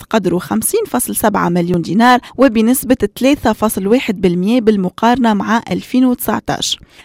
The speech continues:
مديونية الشركة تجاه الصناديق الاجتماعية اثنين فاصل تسعة مليون دينار سنة ألفين وواحد وعشرين. في شهر فيفري ألفين واثنين وعشرين، الرئيسة المديرة العامة للشركة كانت حاضرة هوني في إكسبريس اف ام،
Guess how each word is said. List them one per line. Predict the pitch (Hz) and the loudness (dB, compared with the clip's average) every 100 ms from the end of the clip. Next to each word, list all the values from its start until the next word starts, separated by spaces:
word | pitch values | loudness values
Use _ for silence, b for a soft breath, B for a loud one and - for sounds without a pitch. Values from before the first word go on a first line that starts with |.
| b 214 | b 0
مديونية | 226 220 240 269 247 | 2 4 4 4 2
الشركة | 214 240 226 202 | 0 0 0 -2
تجاه | 208 202 226 | -2 2 2
الصناديق | 226 185 175 202 226 | 2 0 -2 -2 -4
الاجتماعية | - 196 - 185 180 233 415 | -4 -4 -2 -4 0 4 4
اثنين | 381 415 440 - | 2 -2 -4 -2
فاصل | 220 214 | -4 -4
تسعة | - 262 254 247 - | -4 -2 0 0 0
مليون | 196 196 220 220 | -2 2 2 2
دينار | 196 208 233 254 | 0 2 2 2
سنة | - 208 247 - | 0 -2 -2 -4
ألفين | - - - 262 262 | -8 -8 0 2 2
وواحد | - 214 233 240 | -4 -2 -2 0
وعشرين. | 247 233 - - - b b | 0 0 -6 -10 -18 b b
في | 277 | -10
شهر | - 349 427 | -2 -2 -2
فيفري | - 370 330 311 | 2 2 0 -4
ألفين | 247 - 294 | -6 -6 -4
واثنين | 254 - 220 | -4 -4 -4
وعشرين، | 175 - - 226 294 | -4 -6 -4 0 0
الرئيسة | 233 214 277 247 | 0 -2 -4 -4
المديرة | 208 202 220 196 | -4 -4 -4 -4
العامة | 185 220 269 196 | -6 -4 -4 -4
للشركة | 160 - 254 277 262 | -6 -6 -4 -4 -6
كانت | - 254 233 | -6 -6 -4
حاضرة | - 240 208 | -4 -4 -2
هوني | 208 233 240 | -2 -2 -2
في | 233 | -4
إكسبريس | 196 - - 220 | -10 -10 -10 -8
اف | 208 | -8
ام، | - | -8